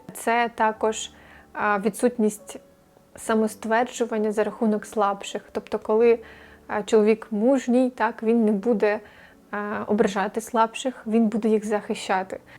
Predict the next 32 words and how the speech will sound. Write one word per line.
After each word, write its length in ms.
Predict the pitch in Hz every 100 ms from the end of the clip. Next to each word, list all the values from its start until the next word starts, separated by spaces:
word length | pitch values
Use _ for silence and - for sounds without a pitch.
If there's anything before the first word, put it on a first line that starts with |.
| -
Зроблю 540 | 180 220 208 247 254 240
ремарку, 540 | 214 202 220 214 202
що 440 | 185 - 190 190 185
все 240 | - 233
це 280 | 226 233 214
не 280 | 202 196 226 -
обов'язково, 1000 | 214 208 208 202 196 - - 185 202 208
це 200 | - 220
не 160 | 214 208
обов'язкова 640 | 208 214 - - 226 214
вимога 680 | 196 214 196 190 190 208 220
чи 140 | -
зобов'язання, 760 | 196 196 202 202 196 220 214 202
яке 200 | 196 208
вам 140 | 202
потрібно 420 | 202 202 208 196
виконати, 520 | 202 220 208 202 196
щоб 280 | 196 208 190 - - - -
бути 320 | 208 226 - 202
привабливим. 760 | 220 202 185 202 196 196 196
Пам'ятайте, 600 | 202 214 226 247 247 240
що 160 | 196 208
жінки 580 | 208 208 202 240 240 240 - - -
закохуються 720 | 208 214 214 226 220 214 214
і 140 | 208 214
в 80 | 208
аб'юзерах, 680 | 196 202 240 233 208 202
і 20 | 202
в 80 |
психопатів, 760 | - - - 214 208 220 233 202
соціопатів, 800 | - 196 208 196 220 226 214 196
і 280 | 202 202